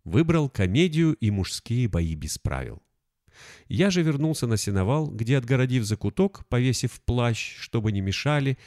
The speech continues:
и достав первую основу, стал делать амулет, хирургический,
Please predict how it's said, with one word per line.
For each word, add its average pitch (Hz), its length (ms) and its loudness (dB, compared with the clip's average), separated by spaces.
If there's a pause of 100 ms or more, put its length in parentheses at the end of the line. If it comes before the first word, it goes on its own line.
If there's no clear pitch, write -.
(160)
и 120 120 -2
достав 139 560 -2
первую 127 420 2
основу, 180 580 0 (260)
стал 160 400 -2
делать 127 500 -2
амулет, 117 580 0 (100)
хирургический, 120 1000 -2